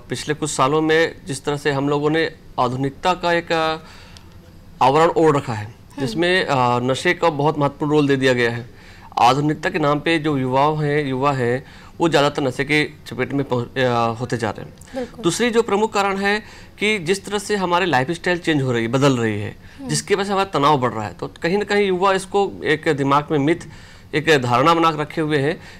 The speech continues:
Speaker 1: कि, अ, एडिक्शन से या कोई भी ऐसा पदार्थ जिससे हमें मनो उत्तेजना प्राप्त होती है, इनका उपयोग करने से हमारा जो स्ट्रेस लेवल है वो कम होगा। तो इसके, इस, इसकी जो मिथ है, उसके वजह से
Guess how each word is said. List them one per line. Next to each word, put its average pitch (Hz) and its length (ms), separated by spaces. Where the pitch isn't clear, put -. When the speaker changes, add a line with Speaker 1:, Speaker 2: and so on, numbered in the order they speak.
Speaker 1:
कि, 208 320
अ, 143 640
एडिक्शन 151 340
से 180 180
या 180 140
कोई 185 200
भी 185 160
ऐसा 139 280
पदार्थ 139 520
जिससे 147 280
हमें 147 220
मनो 143 220
उत्तेजना 143 420
प्राप्त 120 320
होती 135 260
है, 143 280
इनका 175 200
उपयोग 202 320
करने 185 220
से 208 160
हमारा 175 340
जो 165 160
स्ट्रेस 190 320
लेवल 139 280
है 147 100
वो 196 120
कम 180 180
होगा। 113 300
तो 262 100
इसके, 233 720
इस, - 280
इसकी 240 440
जो 233 140
मिथ 180 220
है, 233 140
उसके 196 220
वजह 208 180
से 214 160